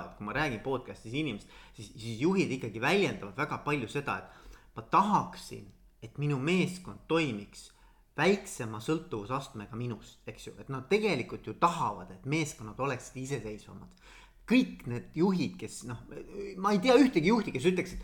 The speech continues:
et jumala eest, meeskond võiks vähem teha. Nagu, et ma võ-, ma tahaks ise rohkem kontrollida ja ma tahaks ise rohkem nagu otsustada. Ei ole. Kõik juhid tegelikult ütlevad. Ja siis millegipärast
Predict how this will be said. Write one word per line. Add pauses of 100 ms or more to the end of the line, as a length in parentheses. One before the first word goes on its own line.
(520)
et
jumala
eest,
meeskond
võiks
vähem
teha. (320)
Nagu,
et
ma
võ-,
ma
tahaks
ise
rohkem
kontrollida
ja
ma
tahaks
ise
rohkem
nagu
otsustada. (260)
Ei
ole. (420)
Kõik
juhid
tegelikult
ütlevad. (220)
Ja
siis (220)
millegipärast